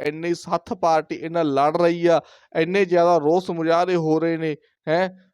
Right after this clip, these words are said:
ਪੰਜਾਬੀਆਂ ਨੂੰ ਤਾਂ ਵੈਸੇ ਹੀ ਢਾਹ ਲਾਉਣ ਤੇ ਦੁਨੀਆ ਲੱਗੀ ਹੋਈ ਆ ਤੇ ਇੱਧਰ ਇਹਨਾਂ ਨੂੰ ਦੇਖ ਲਓ ਕੀ ਪਖੰਡ ਚਲਾਈ ਜਾਂਦੇ ਨੇ।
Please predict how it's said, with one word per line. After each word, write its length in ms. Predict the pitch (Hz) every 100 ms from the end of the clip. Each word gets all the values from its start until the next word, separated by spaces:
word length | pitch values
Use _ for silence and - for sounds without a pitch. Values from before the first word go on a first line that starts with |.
| _ _ _ -
ਪੰਜਾਬੀਆਂ 560 | 170 165 170 165 196 196
ਨੂੰ 80 |
ਤਾਂ 120 | 202 170
ਵੈਸੇ 360 | 156 170 208
ਹੀ 40 | 208
ਢਾਹ 320 | 208 196 165
ਲਾਉਣ 280 | 165 170 165
ਤੇ 140 | 180
ਦੁਨੀਆ 300 | 160 160 170
ਲੱਗੀ 360 | 160 147 151 165
ਹੋਈ 180 | 156 160
ਆ 200 | - _ _ _ -
ਤੇ 80 | -
ਇੱਧਰ 300 | 196 196 202
ਇਹਨਾਂ 300 | 202 202 220
ਨੂੰ 120 | 220
ਦੇਖ 160 | 180 170
ਲਓ 160 | 175 170
ਕੀ 180 | 202 190
ਪਖੰਡ 380 | 180 175 156 156
ਚਲਾਈ 340 | 160 151 139
ਜਾਂਦੇ 320 | 139 131 131
ਨੇ। 120 | 131